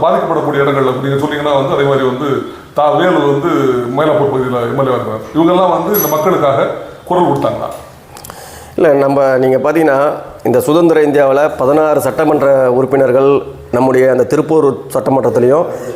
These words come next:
Speaker 2: மயிலாப்பூர் சட்டமன்றத்திலையும் தேர்ந்தெடுக்கப்பட்டு நமக்கான, நம்மளோட உரிமைகளுக்காக பேசுவதற்காக நம்ம சட்டசபைக்கு அனுப்பி வச்சோம். ஆனா இவர்கள் யாருமே, இன்னைக்கு திருப்பூர் சட்டமன்றத்தை, சட்டசபையோட சட்டமன்ற உறுப்பினரா இருக்கிற, அஹ், ந-, நம்முடைய,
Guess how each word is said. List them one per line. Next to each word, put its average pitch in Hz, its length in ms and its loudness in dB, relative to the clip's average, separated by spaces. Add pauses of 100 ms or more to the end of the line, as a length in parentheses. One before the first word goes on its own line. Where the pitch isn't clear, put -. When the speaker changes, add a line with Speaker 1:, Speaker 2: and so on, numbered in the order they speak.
Speaker 2:
மயிலாப்பூர் 160 540 2
சட்டமன்றத்திலையும் 143 680 0
தேர்ந்தெடுக்கப்பட்டு 135 680 2
நமக்கான, 143 460 2 (360)
நம்மளோட 156 680 4 (380)
உரிமைகளுக்காக 160 600 2
பேசுவதற்காக 143 500 4
நம்ம 156 180 2
சட்டசபைக்கு 131 480 2
அனுப்பி 131 200 2
வச்சோம். 113 320 0 (420)
ஆனா 143 280 0 (220)
இவர்கள் 160 420 4 (120)
யாருமே, 156 560 2
இன்னைக்கு 135 280 2
திருப்பூர் 175 340 2
சட்டமன்றத்தை, 151 600 2 (400)
சட்டசபையோட 147 680 2
சட்டமன்ற 143 440 2
உறுப்பினரா 143 440 2
இருக்கிற, 139 280 2 (520)
அஹ், 147 260 4
ந-, 139 840 4
நம்முடைய, 143 380 2